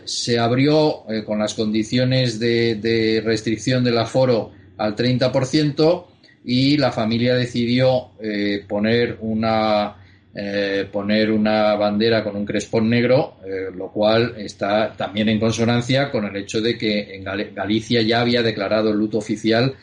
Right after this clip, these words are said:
eh, todo el mes de mayo. Por lo tanto, eh, lo que está haciendo la familia es unirse al luto de muchísimos españoles por los, por las decenas de miles de muertos que se han producido por el covid, ¿no?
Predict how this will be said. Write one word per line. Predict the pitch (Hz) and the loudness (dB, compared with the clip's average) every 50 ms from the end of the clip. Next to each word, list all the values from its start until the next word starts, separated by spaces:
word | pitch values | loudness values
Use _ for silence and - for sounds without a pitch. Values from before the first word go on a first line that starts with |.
| - - - - - _ | -20 -20 -20 -20 -20 _
eh, | - 98 98 95 92 87 | -14 -10 -8 -8 -6 -4
todo | - 113 107 113 | -2 0 2 2
el | 107 101 | 2 2
mes | 101 101 92 | 2 0 0
de | 95 92 | -2 0
mayo. | 117 143 127 104 85 76 | 0 0 0 0 -2 -6
Por | - - | -12 -14
lo | - | -14
tanto, | - - 92 90 - 107 107 110 113 110 - - - - - _ - | -12 -12 -12 -10 -6 -2 0 0 0 -2 -6 -16 -20 -20 -20 _ -18
eh, | - 85 85 82 82 | -16 -14 -14 -14 -14
lo | 85 87 - - | -14 -14 -14 -10
que | 95 87 | -10 -10
está | 85 - - 98 | -10 -8 -6 -6
haciendo | 90 - 104 101 101 101 | -6 -4 -4 -2 0 0
la | 101 98 | 0 0
familia | 98 104 101 101 104 104 110 110 110 110 101 | 0 0 0 0 2 4 4 4 4 2 2
es | 104 104 101 - - - | 0 0 -2 -2 -2 0
unirse | 120 113 120 123 131 127 123 - 143 131 135 151 - - | 2 4 4 4 4 4 2 2 2 2 2 0 0 -4
al | 101 98 92 90 87 87 87 87 90 90 92 | -6 -6 -4 -4 -4 -6 -6 -6 -6 -4 0
luto | 98 113 135 135 - 95 131 135 147 165 165 - - 98 | 2 4 4 4 4 2 2 4 4 2 0 -4 -10 -14
de | 101 98 95 92 98 95 92 87 - - _ - 98 | -14 -14 -12 -10 -10 -10 -10 -12 -16 -20 _ -18 -14
muchísimos | 98 98 95 98 - 117 110 110 113 113 117 117 | -12 -10 -8 -6 -2 -2 0 0 2 2 2 2
españoles | 113 107 - 117 110 110 117 117 120 127 127 | 2 0 0 0 0 2 2 2 2 0 -2
por | - - 120 104 | -2 -2 -2 -2
los, | 101 98 95 92 - - - 95 90 | -2 -4 -4 -4 -4 -6 -10 -12 -10
por | - - 90 | -10 -8 -6
las | 95 92 92 | -6 -6 -6
decenas | 92 90 - 110 104 110 110 | -6 -4 -2 0 0 2 2
de | 107 107 | 2 2
miles | 104 107 104 110 107 104 | 0 2 0 0 0 0
de | 107 | 0
muertos | 104 104 107 104 - 120 110 | 0 0 -2 -2 -2 -4 -4
que | - 110 | -4 -4
se | - 107 | -4 -4
han | 101 - | -6 -4
producido | 104 101 101 90 - 104 98 101 104 101 | -4 -4 -4 -4 -2 -2 0 0 0 0
por | - 92 87 | -2 -4 -6
el | 80 | -4
covid, | - 113 113 107 90 80 71 | -2 0 0 0 0 -2 -8
¿no? | 78 87 - | -10 -14 -16